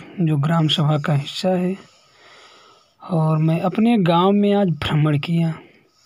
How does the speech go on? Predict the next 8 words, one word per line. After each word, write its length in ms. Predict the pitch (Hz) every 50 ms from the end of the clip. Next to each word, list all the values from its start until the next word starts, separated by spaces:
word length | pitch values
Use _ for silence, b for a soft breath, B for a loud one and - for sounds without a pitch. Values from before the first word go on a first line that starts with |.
| b b b b b b b b b b b b b b b b _ - -
अपने 480 | 185 - - 190 165 160 156 156 151 147
माताओं 800 | 147 147 147 147 151 151 - - 165 165 170 180 185 196 196 196 B B B B B B _ b b b b b b b _ -
तथा 280 | 170 151 151 - - 160
बुजु-, 360 | 143 147 156 147 165 156 151
बुजुर्गजन, 680 | 180 156 139 190 190 196 175 185 170 190 190 196 196 196 - - _ B B B B B B B B B B -
युवाओं 720 | 170 156 156 165 160 170 175 180 185 196 208 214 214 220 208 - - _ _ _ b b b b b b b b
से 180 | - - - 160
स्वास्थ्य 680 | - - - - 196 196 220 226 208 - - 247 233